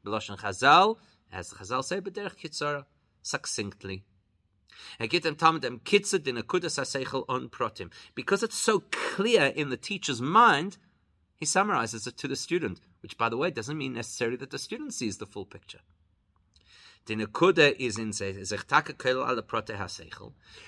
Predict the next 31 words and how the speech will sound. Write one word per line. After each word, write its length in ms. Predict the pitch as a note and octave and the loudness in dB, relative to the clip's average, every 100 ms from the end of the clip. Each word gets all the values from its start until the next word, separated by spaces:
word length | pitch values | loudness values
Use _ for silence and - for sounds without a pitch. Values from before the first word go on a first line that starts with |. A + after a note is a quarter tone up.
| - - | -16 -2
He's 260 | C#3+ E3 | 2 2
giving, 400 | - G3+ G3+ F3+ - | 0 0 0 0 -6
he's 200 | - E3 | -6 -6
delivering 640 | - D3+ E3+ G3+ F3+ D#3+ C3 | 2 4 8 6 8 2 2
such 180 | F#3+ | -2
a 60 | - | -2
brilliant 920 | G#2 A#2 D#3 G#3+ B3 C#4+ G#3+ D3+ - - _ | -4 0 4 8 8 8 4 2 -2 -12 _
summary 720 | - - - G#3 B3+ B3 F3 | -2 0 8 8 8 6 6
of 140 | B2 | 4
the 80 | - | 0
concept 400 | - A#2+ A2 B2 | -4 -4 -4 -4
that 100 | C3+ | 0
actually 280 | C#3+ E3+ C#3+ | 2 2 2
all 180 | D#3+ F#3+ | 6 6
information 500 | E3 D3 C#3 C#3+ B2+ | 4 0 0 0 2
is 280 | C3 C#3+ - | 2 2 0
encoded. 720 | B2 - - G3+ F3+ G#2 C3 _ _ _ _ - | -8 -4 4 4 4 -2 -4 _ _ _ _ -20
But 100 | F2 F#2+ B2 B2+ B2 A#2+ B2+ F#3 - A2+ A2 B2 - C#3+ - C#3+ F3+ F#3 - _ _ _ _ _ - - | -16 -6 -6 -2 -4 -4 -10 -10 -10 -8 -8 -6 -6 -8 -6 -4 -4 -6 -10 _ _ _ _ _ -18 -18
the 60 | - | -14
truth 260 | C#3 C#3+ | -12 -10
is, 100 | A#2 | -10
for 140 | - - | -12 -14
the 80 | - | -14
student, 420 | - F3 F#3+ D3 | -8 -6 -6 -12
he 80 | - | -8
can't 220 | - C#3 | -6 -6
necessarily 420 | A2+ G2+ - B2 C3 | -8 -10 -8 -8 -8
pick 240 | - - | -12 -10
out 180 | A2 - | -10 -10
the 60 | |
details. 600 | A#2+ D#3 F3+ G2+ F2+ - | -14 -12 -12 -16 -16 -20